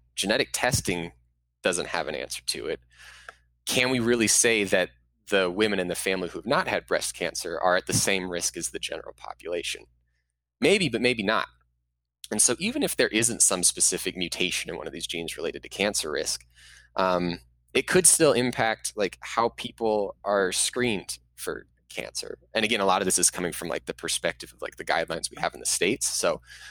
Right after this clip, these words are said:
folks from, like, National Health Services, it might look a bit different, but I think the through line's the same. Taking stock of family history can give your doctors helpful information when it comes to how they wanna take care of you as a person.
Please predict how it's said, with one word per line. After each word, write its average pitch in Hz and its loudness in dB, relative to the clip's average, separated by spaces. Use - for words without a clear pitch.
folks - 4
from, 95 0
like, 85 0
National 87 0
Health 92 0
Services, 95 -2
it 80 0
might 78 -4
look 85 -6
a 139 -8
bit 147 -2
different, 165 -4
but 90 0
I 90 4
think 123 -2
the 87 0
through 107 -4
line's 82 0
the - -4
same. 73 0
Taking 143 0
stock 98 0
of 87 -4
family 87 0
history 92 0
can 95 -2
give 90 0
your 85 -2
doctors - -2
helpful - 0
information 87 0
when 82 0
it - -8
comes 85 -2
to 90 0
how 90 -2
they 87 0
wanna 82 0
take - -16
care 82 2
of - -10
you 92 -2
as 71 0
a - -12
person. - -4